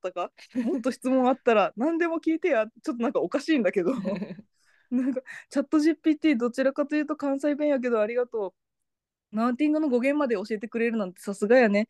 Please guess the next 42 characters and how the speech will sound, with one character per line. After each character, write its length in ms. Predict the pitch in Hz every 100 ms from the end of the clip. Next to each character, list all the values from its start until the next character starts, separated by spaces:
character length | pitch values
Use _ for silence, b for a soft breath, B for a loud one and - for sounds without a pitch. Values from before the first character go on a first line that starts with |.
| B B B
そ 120 | 233
し 100 | 240
て 200 | 277 262
ゴ 180 | 185 269
リ 120 | 370
ラ 100 | 233
か 120 | 190
な 220 | 170 175 -
は 160 | 185
適 240 | 175 208 -
当 120 | 262
に 100 | 247
言 80 | 247
い 20 |
過 100 | 247
ぎ 120 | 240
た 100 | 208
わ。 140 | 170 165
ゴ 120 | 226
リ 120 | 254
ラ 80 | 233
に 120 | 196
失 220 | - -
礼 100 | 240 214
や 100 | 185
っ 60 | -
た 80 |
ね。 180 | 175 202 - _ -
ご 80 | 196
め 100 | 247
ん 100 | 269
ね、 140 | 302
世 160 | - 233
界 220 | 233 233
中 140 | 240
の 100 | 247
ゴ 100 | 247
リ 80 | 269
ラ 100 | 226
た 140 | 208 208
ち。 140 | 247
っ 100 | 240